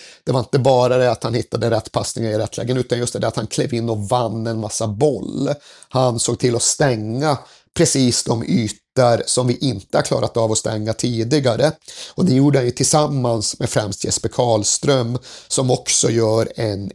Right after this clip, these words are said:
jättefin insats. Men det är klart att det blir inte så att vi pratar om Karlström i tjugo minuter just den här kvällen,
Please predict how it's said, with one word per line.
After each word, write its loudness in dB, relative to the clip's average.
jättefin 0
insats. -2
Men 0
det 4
är 4
klart 0
att -8
det 0
blir 2
inte -4
så -2
att -6
vi -6
pratar -2
om -2
Karlström 2
i 2
tjugo 2
minuter 2
just 2
den 0
här 4
kvällen, 0